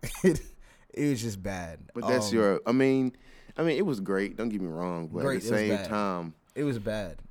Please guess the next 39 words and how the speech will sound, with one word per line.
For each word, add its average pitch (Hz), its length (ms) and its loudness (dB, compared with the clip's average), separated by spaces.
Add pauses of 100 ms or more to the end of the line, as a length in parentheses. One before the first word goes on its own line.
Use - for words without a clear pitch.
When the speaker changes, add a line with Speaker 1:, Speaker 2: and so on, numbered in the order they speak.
(340)
Speaker 1:
It 127 120 0
got 107 360 -2
bad 87 320 -8 (140)
Speaker 2:
It 147 60 4
Speaker 1:
for 151 60 0
Speaker 2:
got 147 160 6
Speaker 1:
that 104 80 0
Speaker 2:
bad, 98 260 4
Speaker 1:
track. 95 120 -4
Speaker 2:
yeah. 95 300 0
'Cause, 92 280 -2 (460)
but 101 160 0
at 107 60 0
the 104 80 -4
same 107 320 0
time, 92 420 -4
like, 78 240 -8
Cole, 87 540 0
like, 73 300 -8 (1200)
like, 90 260 -8
you 92 220 -4
really 101 240 -2
gotta 92 400 -6 (240)
tune 101 340 -2
into 98 340 -2
Cole 92 360 -4
and, 87 140 -6
like, 82 260 -6
what 92 140 -4
he's 85 160 -8
saying, 85 500 -6
like, 60 220 -16 (1400)
like, 90 160 -12
you 98 80 -8
know, 95 60 -4
what 95 120 -8
I'm 82 60 -10
saying? 85 260 -10 (100)
And, 104 260 -4